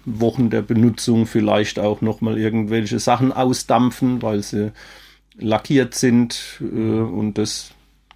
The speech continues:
ja. Also es gibt unterschiedliche Qualitäten. Die günstigste Lösung ist, dass man sich die Filter besorgt.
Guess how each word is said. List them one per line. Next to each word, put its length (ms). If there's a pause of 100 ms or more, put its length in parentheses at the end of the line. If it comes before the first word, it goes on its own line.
(120)
ja. 300 (440)
Also 180
es 220
gibt 600
unterschiedliche 800
Qualitäten. 800
Die 120
günstigste 640
Lösung 560
ist, 320
dass 160
man 140
sich 200
die 120
Filter 340
besorgt. 680